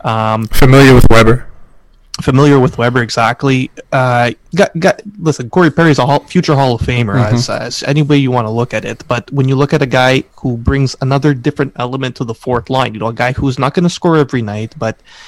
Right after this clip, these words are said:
Speaker 1: you know, early on it, when he started to play, he was providing numerous scoring chances. Um,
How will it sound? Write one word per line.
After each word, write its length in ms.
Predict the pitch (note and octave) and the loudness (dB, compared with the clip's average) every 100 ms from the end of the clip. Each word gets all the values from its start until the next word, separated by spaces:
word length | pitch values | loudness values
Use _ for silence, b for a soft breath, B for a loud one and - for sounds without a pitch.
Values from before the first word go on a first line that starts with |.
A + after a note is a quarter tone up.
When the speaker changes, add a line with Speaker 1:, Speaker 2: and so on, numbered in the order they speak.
| b | b
Speaker 1:
you 80 | - | -8
know, 160 | G1+ E2+ | -4 0
early 260 | D3+ D#3+ D3+ | 0 2 2
on 220 | D#3 D#3 | 2 0
it, 140 | - | -2
when 120 | C3+ | -2
he 100 | B2+ | -4
started 360 | B2 - C#3 C3 | -4 -4 -2 -2
to 80 | - | -2
play, 240 | G3 E3 - - | -2 -2 -4 -14
he 140 | - | -10
was 140 | A#2+ A2 | -8 -8
providing 580 | _ A2+ A#2 A#2 A#2+ - _ - | _ -2 -2 0 -4 -8 _ -8
numerous 400 | B2+ C3 C3 - | -4 -2 -2 -4
scoring 360 | - B2+ C3 | -2 0 0
chances. 760 | C3 B2+ B2+ B2 C3+ B2+ - - - | -2 -4 -4 -2 -2 -2 -4 -8 -6
Um, 440 | A#2+ A#2 A2+ A#2 | -4 -2 -2 -4